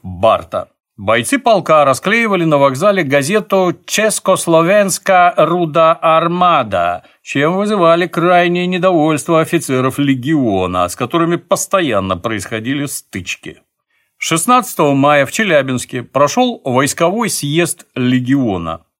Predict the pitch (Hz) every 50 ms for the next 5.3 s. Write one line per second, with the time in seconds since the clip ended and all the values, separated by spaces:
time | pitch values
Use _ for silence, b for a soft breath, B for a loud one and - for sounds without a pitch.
0 | _ _ _ - 131 208 208 - 214 190 180 180 165 139 143 170 170 170 170 123
1 | 127 165 240 247 147 160 - 180 190 196 196 190 190 196 185 180 170 - - 175
2 | 180 180 185 170 165 160 - - 160 156 156 156 151 151 - 165 143 151 160 -
3 | - 170 165 - 190 190 185 185 180 170 170 160 - - - - - 208 196 143
4 | - - - 135 117 - - 165 156 139 123 120 131 123 123 147 175 196 202 202
5 | 175 131 113 87 78 -